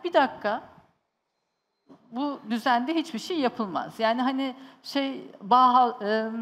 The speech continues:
Siyam'daki tartışmalar var ya, önce devrim mi? <laughs> Yoksa hani işte Corbusier'in tartışmaları mı falan? Yani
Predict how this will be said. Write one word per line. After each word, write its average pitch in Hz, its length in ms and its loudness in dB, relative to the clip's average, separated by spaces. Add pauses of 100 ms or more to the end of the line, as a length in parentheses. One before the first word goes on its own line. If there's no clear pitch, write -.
Siyam'daki 269 640 0
tartışmalar 262 640 2
var 285 200 4
ya, 226 120 -2
önce 247 320 0
devrim 254 340 0
mi? 233 220 -4 (340)
<laughs> - 360 -10
Yoksa 269 540 0
hani 226 160 -4
işte 233 260 -8
Corbusier'in 190 500 -2
tartışmaları 180 760 -2
mı 165 100 -12
falan? 156 380 -4 (380)
Yani 254 360 4